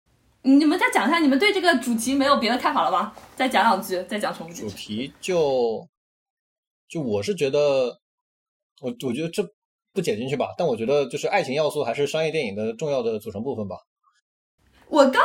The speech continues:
Speaker 1: 想问你，你们觉得在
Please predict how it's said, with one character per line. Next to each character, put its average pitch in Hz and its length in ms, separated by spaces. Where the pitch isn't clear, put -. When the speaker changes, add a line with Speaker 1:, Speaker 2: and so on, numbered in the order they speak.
Speaker 1:
想 240 180
问 330 240
你， 233 140
你 240 120
们 214 220
觉 254 160
得 240 540
在 240 300